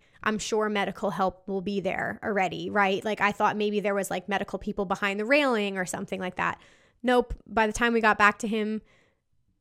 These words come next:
they were the only medical people. So the two men, like, started administering C P R and chest compressions, and I believe they gave him Narcan. I'm not sure at what point.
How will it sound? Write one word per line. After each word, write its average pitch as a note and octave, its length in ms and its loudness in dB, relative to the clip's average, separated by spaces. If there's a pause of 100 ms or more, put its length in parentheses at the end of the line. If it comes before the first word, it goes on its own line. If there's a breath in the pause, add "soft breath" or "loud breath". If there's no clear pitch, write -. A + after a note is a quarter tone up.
(200)
they G#3 380 4
were G#3+ 140 4
the G#3+ 100 0
only G#3 200 0
medical G3 340 0
people. F#3+ 380 -4
So A3 120 -4
the G3+ 120 -4
two A#3 200 -4
men, G3+ 280 0
like, F3+ 160 -6
started G3+ 320 0
administering G3 800 -4
C A3 200 -6
P G#3+ 220 -4
R G3 260 4
and G3 160 -2
chest - 260 -4
compressions, G3+ 640 -2
and G3 100 -4
I G3 60 -4
believe A#3 420 0
they A3+ 140 2
gave G#3+ 220 2
him G3 180 -4
Narcan. F#3 500 -2
I'm F#3+ 80 -2
not F#3+ 200 -2
sure G#3+ 140 -4
at F#3+ 160 2
what F#3 180 -2
point. G3+ 420 -2